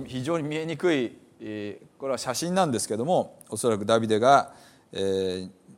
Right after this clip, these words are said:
逃げ惑ったであろう、お、地域のですね、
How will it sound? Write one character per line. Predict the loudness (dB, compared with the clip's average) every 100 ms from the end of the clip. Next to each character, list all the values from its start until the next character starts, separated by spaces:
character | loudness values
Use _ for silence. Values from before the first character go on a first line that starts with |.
| _ -6
逃 | -2
げ | 0
惑 | 0 0
っ |
た | -2 -2 2
で |
あ | 4
ろ | 4 4 2 -4 -16
う、 |
お、 | -10 -8 -6 -4 -6 -8 -14 _ _ _ _ _ _ _
地 | -6 -2 -2
域 | -4 -10
の | -10
で | -10
す | -4
ね、 | -4 -4